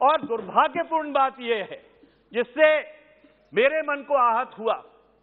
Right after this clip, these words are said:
कि जो शमशान घाट है, शमशान घाट के निर्माण के ऊपर भी आपको अठारह प्रतिशत जीएसटी लगाने की जरूरत पड़ गई। किस तरह का मुल्क बना रहे हैं हम?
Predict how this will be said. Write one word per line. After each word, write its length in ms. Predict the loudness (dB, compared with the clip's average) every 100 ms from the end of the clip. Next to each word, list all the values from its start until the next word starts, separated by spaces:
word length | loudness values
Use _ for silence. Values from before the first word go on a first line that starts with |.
| _ _ _ _ _ -6
कि 400 | -4 0 0 -2 -6 -16 _ _ _ _ _ _ -8
जो 100 | -8
शमशान 600 | -4 -6 -6 -12 -10 -6
घाट 340 | -6 -6 -8
है, 340 | -12 -18 _ _ _ _ _ _ _ _ _ _ _ _
शमशान 760 | -8 -8 -10 -10 -8 -8 -8
घाट 300 | -8 -8 -8
के 160 | -12 -10
निर्माण 460 | -8 -6 -6 -8
के 120 | -8
ऊपर 320 | -12 -6 -4 -4
भी 300 | -6 -10 -12 -20 _
आपको 280 | -2 -2 0
अठारह 400 | -2 0 0 0
प्रतिशत 420 | -2 -6 -6 -4
जीएसटी 420 | -4 -2 -4 -4 -6
लगाने 380 | -4 -4 -4
की 100 | -8
जरूरत 300 | -2 -2 0 -4
पड़ 120 | -2
गई। 140 | -4 -6 -10 -12 -14 -18 -20 -20 -20 -20 -20 -18 -18 -20 -20 _ -20 -20 -20 -8
किस 200 | -6 -2
तरह 260 | 0 0 0
का 160 | 0 -2
मुल्क 260 | -4 -8
बना 280 | -6 0 0
रहे 200 | -2 -6
हैं 180 | -8
हम? 120 | -10